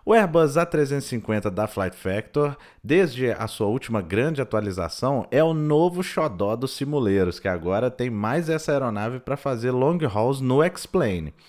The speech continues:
As principais novidades da atualização são:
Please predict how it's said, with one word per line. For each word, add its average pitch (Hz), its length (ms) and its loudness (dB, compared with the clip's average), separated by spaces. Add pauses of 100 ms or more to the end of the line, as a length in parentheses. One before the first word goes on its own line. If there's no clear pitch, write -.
(280)
As - 160 -4
principais 202 680 0
novidades 120 720 0
da 127 160 0
atualização 120 800 -2
são: 82 560 -4